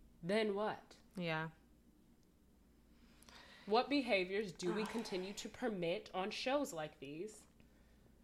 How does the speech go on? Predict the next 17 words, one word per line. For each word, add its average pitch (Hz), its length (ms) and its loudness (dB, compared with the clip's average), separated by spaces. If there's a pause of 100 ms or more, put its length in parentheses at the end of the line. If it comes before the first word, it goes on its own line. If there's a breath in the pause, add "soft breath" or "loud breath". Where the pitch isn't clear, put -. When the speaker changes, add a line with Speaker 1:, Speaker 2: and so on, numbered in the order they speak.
(320 soft breath)
Speaker 1:
And 185 200 2
when 220 220 6
do 226 140 -2
we 226 120 -2
use 208 400 -2
them 185 200 0
as 180 160 0
a 170 60 -2
means 170 680 -2
to - 100 -10
proffer 202 400 2
a 170 120 -2
narrative 170 600 0
about 165 480 2 (1500 soft breath)
people 208 300 0
of 240 100 0
color? 269 420 2